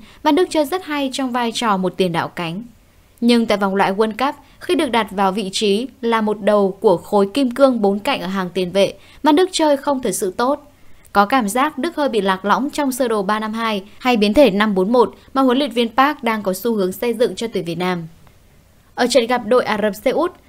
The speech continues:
với sáu chín phút xuất hiện trên sân, Văn Đức để mất bóng đến mười hai lần, chuyền thành công mười bốn lần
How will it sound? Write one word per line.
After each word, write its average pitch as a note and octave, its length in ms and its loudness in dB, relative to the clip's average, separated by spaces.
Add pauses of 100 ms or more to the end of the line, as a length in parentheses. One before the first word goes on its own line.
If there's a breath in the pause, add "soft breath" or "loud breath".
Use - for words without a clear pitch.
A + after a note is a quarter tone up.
(120 soft breath)
với C4 140 4
sáu A#3+ 280 0
chín A3+ 180 -4
phút F4 240 -4
xuất F4 160 -6
hiện B3+ 160 -2
trên A#3 140 -2
sân, A3+ 320 -4 (220 loud breath)
Văn D4+ 140 4
Đức F#4 160 0
để A#3 120 2
mất C4 200 0
bóng G3 240 0
đến F#3+ 200 -2
mười A#3 100 -2
hai G#3+ 220 -4
lần, F#3 260 0 (260 soft breath)
chuyền C4 240 2
thành A#3+ 180 -2
công B3 200 0
mười G#3+ 120 2
bốn F3+ 200 0
lần A3+ 260 0